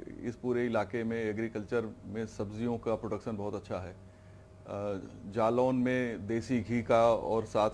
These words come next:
में सब्जियों का वहाँ भी प्रोडक्शन बहुत अच्छा है।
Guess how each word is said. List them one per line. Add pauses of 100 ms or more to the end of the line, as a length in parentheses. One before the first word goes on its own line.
में
सब्जियों
का
वहाँ
भी
प्रोडक्शन
बहुत
अच्छा
है।